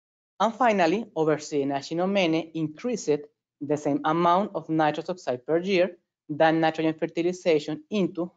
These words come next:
Bahia grass pastures. Well, thank you very much for your attention. Uh, here you can see my email if you want to make some questions, uh,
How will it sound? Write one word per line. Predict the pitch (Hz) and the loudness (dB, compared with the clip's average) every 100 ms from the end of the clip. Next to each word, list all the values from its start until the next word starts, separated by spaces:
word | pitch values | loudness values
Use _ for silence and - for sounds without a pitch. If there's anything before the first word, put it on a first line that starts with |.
| - | -4
Bahia | 135 - 107 110 | -4 -4 -8 -8
grass | 107 - | -10 -8
pastures. | 104 - - _ - _ _ _ _ _ _ _ _ _ _ _ _ _ _ _ _ | -6 -6 -10 _ -20 _ _ _ _ _ _ _ _ _ _ _ _ _ _ _ _
Well, | 160 196 - | 0 0 0
thank | 160 156 | -2 0
you | |
very | 156 170 165 | 2 2 4
much | 170 170 | 2 0
for | 175 170 | -2 0
your | 170 | 2
attention. | 147 - 180 185 269 359 - | 0 0 0 0 0 -2 0
Uh, | 156 143 123 - - | 0 2 0 -4 -10
here | _ - 160 | _ -2 2
you | 156 156 | 4 2
can | 156 165 | 0 -2
see | 160 170 160 170 | 0 0 0 -2
my | 165 160 160 160 156 147 139 151 | -2 0 2 4 4 4 2 0
email | 147 151 151 269 302 | 0 2 2 2 -2
if | 165 139 | -8 -6
you | 139 | -4
want | 135 147 147 | -2 -4 -4
to | - 156 160 156 147 - | 2 4 6 4 2 -4
make | 151 147 | -6 -4
some | - 151 | -2 0
questions, | 147 156 180 - 180 254 - - | 2 2 2 0 -4 -4 -10 -6
uh, | 143 | -4